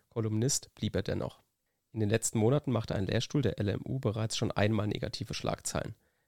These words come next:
An der Universität sorgte hierbei eine Seminarankündigung zum Arbeitsrecht für Aufsehen. Die Rechtsfragen, die in der Arbeit diskutiert werden sollten, seien diskriminierend und herablassend formuliert.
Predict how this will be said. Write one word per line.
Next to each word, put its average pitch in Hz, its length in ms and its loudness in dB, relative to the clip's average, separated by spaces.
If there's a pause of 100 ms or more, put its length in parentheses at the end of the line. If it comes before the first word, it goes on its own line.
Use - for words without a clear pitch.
(100)
An 117 100 -2
der 110 100 6
Universität 110 640 2
sorgte - 280 0
hierbei 127 340 0
eine 104 200 2
Seminarankündigung 107 1040 2
zum - 160 -4
Arbeitsrecht 139 600 -2
für - 160 -2
Aufsehen. - 500 -4 (520)
Die 117 60 -2
Rechtsfragen, 110 640 2
die 107 120 2
in 104 80 4
der - 100 0
Arbeit 120 240 2
diskutiert - 520 0
werden 107 220 4
sollten, 104 380 0
seien 110 240 2
diskriminierend 123 760 0
und - 220 -2
herablassend 113 560 2
formuliert. 107 560 2